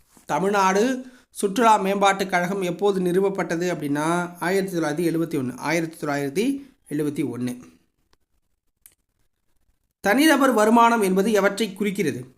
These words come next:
தனிநபர் வருமானம் என்பது எவற்றை குறிக்கிறதுனா, மக்களின் வாழ்க்கை தரத்தை, மக்களின் வாழ்க்கை தரத்தை குறிக்கிறது.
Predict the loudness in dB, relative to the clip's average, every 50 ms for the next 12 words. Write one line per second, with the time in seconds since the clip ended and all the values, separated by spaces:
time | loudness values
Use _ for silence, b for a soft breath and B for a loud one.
0 | _ _ 0 0 2 4 4 4 4 4 2 0 0 0 0 2 2 2 0 0
1 | 0 -2 -2 -2 -2 0 2 2 2 2 0 B B B B B B -4 0 0
2 | 2 2 2 0 0 -2 -2 -2 -4 -2 -2 -2 0 0 0 0 2 0 0 0
3 | 0 0 0 -2 -2 -2 0 0 0 2 2 4 4 4 4 2 -2 -4 -6 -4
4 | -4 -6 -6 -6 -8 -12 -10 -10 -10 -10 -6 -4 -2 0 0 -2 -2 -4 -8 -10
5 | -6 -2 0 2 2 2 0 -2 -4 -4 -4 -6 -6 -4 -2 -2 -2 -2 -2 -4
6 | -4 -4 -4 -4 -6 -10 -12 -12 -12 -14 -16 -18 -18 -20